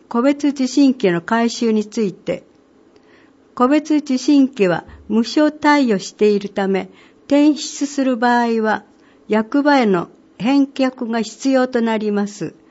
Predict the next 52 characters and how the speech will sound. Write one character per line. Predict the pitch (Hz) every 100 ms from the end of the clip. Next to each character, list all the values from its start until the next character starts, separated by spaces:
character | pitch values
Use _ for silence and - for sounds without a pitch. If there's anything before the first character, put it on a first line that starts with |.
| _ _ _ _ _
ま | 208 208
た、 | 208 254 233 - _ _ _ -
町 | - 294 277
内 | 202 175 165
で | 170 190 - _ -
他 | 269
の | 254
自 | 180 185 190
治 | 277
区 | - 202
へ | 175 - - _ _ -
転 | 285 247
居 | 214 - 160
す | - 185
る | 185
場 | 185 185
合 | 180 180
は、 | 175 - _ - - _
個 | - 233
別 | 277 285
受 | 277 254
信 | 240 285 262
機 | - 185
の | 156 - - -
地 | 285
区 | 269
設 | 247 208 196
定 | - 247 247
の | 233
変 | 214 277 277
更 | 269 262
等 | 254 269 247 202
が | 160
必 | 156 - 247
要 | 240
と | 240 220
な | 214
る | 190
た | - 156
め、 | 170 175 - - _
役 | 202 202 202 254
場 | 262
に | 220 175
一 | 170
旦 | _ 247 226 - 180
ご | 190
持 | 202
参 | 220 220 214
く | 208
だ | 196 190
さ | - 185
い。 | -